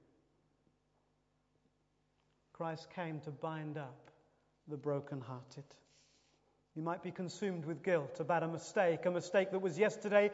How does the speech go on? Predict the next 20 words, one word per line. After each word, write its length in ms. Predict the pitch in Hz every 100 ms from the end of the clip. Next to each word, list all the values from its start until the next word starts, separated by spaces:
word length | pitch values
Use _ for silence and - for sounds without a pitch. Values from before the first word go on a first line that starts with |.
| - 208
or 120 | 190
a 40 |
mistake 460 | 185 180 - 208 -
that 140 | 196
was 180 | 185 180
twenty, 460 | - 220 214 214 202
thirty 580 | 208 214 208 208 196 220
years 380 | 190 185 165 -
ago. 480 | 160 147 151 151 156 - - - _ _ _ _ -
Remember 360 | 190 226 240 240
the 100 | 233
Christ 520 | - 226 226 220 -
who 120 | 220
came, 540 | 220 208 202 202 202 208 - -
came 220 | 214 202
to 100 | 202
cleanse 540 | - 220 220 214 196
and 120 | 208 190
to 60 |
heal, 400 | 196 202 202 185